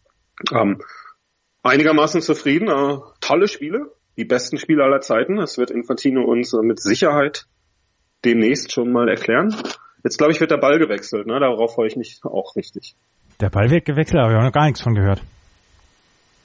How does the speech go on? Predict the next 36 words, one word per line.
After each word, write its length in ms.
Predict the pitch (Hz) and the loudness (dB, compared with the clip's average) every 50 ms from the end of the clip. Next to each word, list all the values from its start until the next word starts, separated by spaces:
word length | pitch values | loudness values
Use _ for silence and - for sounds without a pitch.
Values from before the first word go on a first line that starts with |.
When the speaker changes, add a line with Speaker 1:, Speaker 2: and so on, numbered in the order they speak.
| _ _ - | _ _ -2
Speaker 1:
Also, 300 | 120 113 98 107 123 120 - - _ _ _ | 0 0 2 2 0 0 -2 -10 _ _ _
ich 220 | - 123 117 - - | 0 0 0 0 0
vermute, 400 | 160 139 147 151 147 147 156 147 | 0 2 2 2 2 2 2 0
die 100 | 127 117 | 0 2
werden 540 | 127 127 123 123 131 131 131 131 - - - _ _ _ _ _ _ _ _ | 2 2 2 2 2 0 -2 -4 -6 -10 -18 _ _ _ _ _ _ _ _
ab 220 | - 123 123 - | -2 -2 -2 -2
dem 160 | - 127 123 104 | -2 -2 -2 -2
Achtelfinale 500 | 123 - - 120 - - 113 113 113 117 | -4 -4 -4 -4 -2 0 2 2 4 4
mit 80 | 113 | 2
einem 120 | 113 113 113 | 2 2 2
anderen 180 | 113 110 110 | 0 2 2
Ball 160 | 107 104 104 | 2 2 0
spielen, 280 | - - - 92 95 101 | 0 -2 -4 -4 -2 -2
andere 200 | - 107 101 104 | -2 0 -2 -2
Farbe. 440 | - - 101 95 98 92 90 - - _ _ _ _ _ _ _ _ _ _ _ _ _ _ - - - _ _ - _ _ _ _ _ _ _ _ _ _ _ _ _ _ _ _ _ _ _ _ _ _ _ _ | 0 2 2 2 2 2 -2 -4 -8 _ _ _ _ _ _ _ _ _ _ _ _ _ _ -20 -20 -20 _ _ -20 _ _ _ _ _ _ _ _ _ _ _ _ _ _ _ _ _ _ _ _ _ _ _ _
Da 100 | - 98 | -6 -4
könnte 280 | - - 104 95 107 95 | -2 -2 -2 0 0 0
man 140 | 95 98 101 | 2 2 2
noch 160 | 110 - - | 2 2 2
mal 100 | 175 156 | 2 2
einen 80 | 127 | 2
neuen 240 | 98 95 92 92 95 | 2 2 2 2 2
Ball 180 | - 95 92 92 | 0 0 -2 -2
verkaufen. 580 | - - - - 98 95 90 - - - - - _ _ _ _ _ _ _ _ _ | -4 -6 -6 -4 -4 -4 -4 -6 -8 -14 -20 -20 _ _ _ _ _ _ _ _ _
Hier 120 | - 110 | -2 -2
die 120 | 104 110 107 | -2 -2 -2
Kinder 300 | - - 98 101 120 135 | -2 0 2 2 2 2
auf 100 | 135 - | 2 2
der 80 | 135 | 0
Straße 440 | 110 - - - 92 92 104 - - | -2 -2 -2 0 0 2 2 2 0
haben 160 | 147 151 160 | 0 0 0
schon 140 | 156 160 147 | -2 -2 -2
alle 200 | 127 143 147 143 | 0 2 2 2
die 100 | 139 139 | 2 2
neuen 240 | 135 135 135 135 131 | 2 4 4 4 2
Adidas-Bälle 680 | 117 113 123 135 156 160 160 - 160 156 175 220 240 | 2 2 2 2 2 0 0 2 2 2 2 2 0